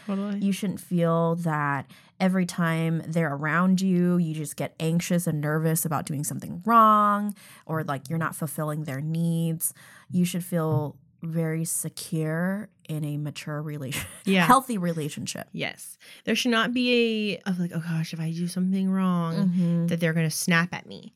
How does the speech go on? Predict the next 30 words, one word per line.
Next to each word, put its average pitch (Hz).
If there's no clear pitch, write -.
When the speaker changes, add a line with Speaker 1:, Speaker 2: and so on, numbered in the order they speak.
Speaker 2:
Mm-hmm. 175
Speaker 1:
You 208
know, 185
choosing 220
to 214
be 180
with 180
someone, 175
being 180
your 175
boyfriend 175
or -
girlfriend, 165
yes. -
Part 226
should 220
be, 202
you 190
know, 151
you 151
love 185
them 175
so 165
much, 151
but 240
another 277
part -
should 311
be, 302
like, -